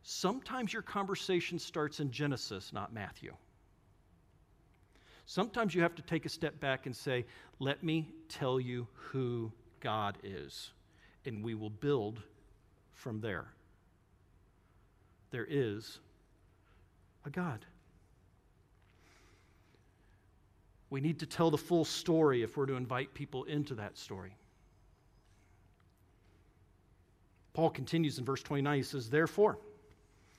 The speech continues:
since we are God's offspring, we should not think that the divine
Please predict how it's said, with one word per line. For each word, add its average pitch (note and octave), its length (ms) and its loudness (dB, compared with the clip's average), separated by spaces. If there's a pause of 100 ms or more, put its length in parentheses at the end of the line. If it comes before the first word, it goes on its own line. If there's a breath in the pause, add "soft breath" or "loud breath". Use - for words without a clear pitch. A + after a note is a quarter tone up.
(320 soft breath)
since - 560 2
we G#3+ 140 4
are G3+ 140 6
God's F3+ 380 4
offspring, A2+ 640 -2 (1120 soft breath)
we F3 140 4
should G#3 440 4
not E3+ 320 4
think C#3 480 2
that B2 180 -2
the D3 80 -2
divine C3+ 520 2